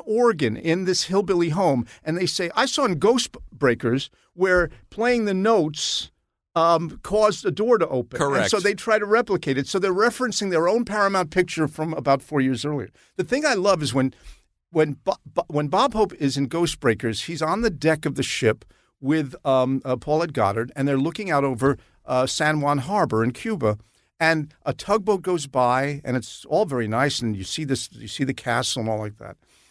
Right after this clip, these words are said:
Speaker 1: And now Scared Stiff is made some twenty-five, uh, t-, uh, t-, fifteen years later, and Dean Martin's out on deck with Elizabeth Scott.
Speaker 2: I was just gonna ask you about Scared Stiff. It's
Speaker 1: It,
Speaker 2: funny.
Speaker 1: it's, uh, it's a remake.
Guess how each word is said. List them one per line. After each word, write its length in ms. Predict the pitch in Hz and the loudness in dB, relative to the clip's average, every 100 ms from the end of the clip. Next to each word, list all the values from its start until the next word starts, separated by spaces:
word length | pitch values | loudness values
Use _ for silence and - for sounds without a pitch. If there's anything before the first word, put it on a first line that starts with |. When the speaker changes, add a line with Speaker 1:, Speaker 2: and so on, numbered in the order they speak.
| _ _ _ - | _ _ _ -4
Speaker 1:
And 140 | 165 | -2
now 280 | 185 185 180 | 2 2 0
Scared 520 | - - - 214 269 233 | -6 -20 -2 0 0 -2
Stiff 300 | - 226 185 | 0 0 0
is 160 | 120 | -2
made 460 | 135 107 104 110 - _ _ | 2 2 0 -4 -10 _ _
some 920 | - - 175 170 165 165 165 165 165 156 | -12 0 2 2 2 0 0 2 0 -2
twenty-five, 1080 | - - 190 185 180 170 - 175 175 175 | -8 -4 -2 0 -2 -6 -2 0 2 2
uh, 40 | 160 | -2
t-, 100 | 190 | 0
uh, 120 | 160 | 0
t-, 180 | 151 175 | 2 -2
fifteen 460 | 117 190 - 202 196 | 0 -2 -2 -4 -4
years 220 | 190 185 | -4 0
later, 360 | 135 117 110 - _ _ _ - | 2 2 -2 -8 _ _ _ -2
and 340 | 156 151 - | 0 0 -4
Dean 200 | - 202 233 | -6 -2 2
Martin's 380 | 214 196 175 | 2 0 0
out 140 | 175 170 | 2 2
on 140 | 180 | 0
deck 400 | 156 143 123 - _ _ | 2 2 2 -2 _ _
with 140 | 135 135 | -4 -2
Elizabeth 440 | 139 170 156 196 | 0 0 -2 -4
Scott. 460 | - - 143 101 - | -6 -2 2 2 -2
Speaker 2:
I 40 | 107 | -12
was 80 | - | -4
just 180 | 123 | -4
gonna 140 | - 104 | 0 0
ask 160 | 104 | 2
you 80 | 104 | 0
about 200 | 76 78 | 0 0
Scared 300 | - 85 82 | -2 -6 -8
Stiff. 200 | - 87 | -4 0
It's 120 | - | 0
Speaker 1:
It, 120 | 160 135 | 0 0
Speaker 2:
funny. 200 | 95 90 | 0 0
Speaker 1:
it's, 160 | - | -4
uh, 240 | - - 175 - | -8 -2 0 0
it's 260 | 170 - | -4 -2
a 40 | 226 | -2
remake. 460 | 285 190 - _ | 0 0 -2 _